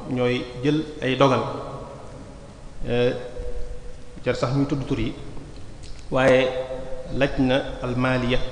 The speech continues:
nga xam ne lépp luy tax lii ñuy def mën a sotti te loola, euh, am am di ko def, loola ñoo, ñoo ngi leen ci sant bu baax, di sant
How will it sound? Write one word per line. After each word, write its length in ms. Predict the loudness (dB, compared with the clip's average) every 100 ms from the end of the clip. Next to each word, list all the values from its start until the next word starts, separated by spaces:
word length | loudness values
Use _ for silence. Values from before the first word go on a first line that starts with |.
| -4 -10 -8 -10 -12 -8
nga 100 | -2
xam 220 | 4 6
ne 80 | 6 4 -2 -2
lépp 220 | 0 2 2
luy 180 | 4
tax 160 | 4 2 0 -6 -10 -12 -12 -14 -14 -14 -14 -14 -14 -10
lii 300 | -4 0 4
ñuy 140 | 8 8
def 200 | 8 6
mën 140 | 4
a 40 | 4
sotti 320 | 4 2 0 -8 -10 -10 -12 -12 -14 -14 -6
te 80 | 2
loola, 280 | 6 8 8 2 -4 -6 -8 -12 -12 -12 -12 -14 -14 -14 -14 -6
euh, 240 | 0 4 4 0 -6 -8 -10 -10 -12 2
am 140 | 4 6
am 180 | 6 6
di 60 |
ko 100 | 6
def, 140 | 6 4 0 -2 -2 -2 -4 -6 -4 -4 0
loola 260 | 6 8 8
ñoo, 200 | 6 6 6
ñoo 120 | 6
ngi 80 | 4
leen 140 | 2
ci 80 | 2
sant 160 | 0 0
bu 80 | 2
baax, 220 | 2 2
di 80 | 2
sant 160 | 2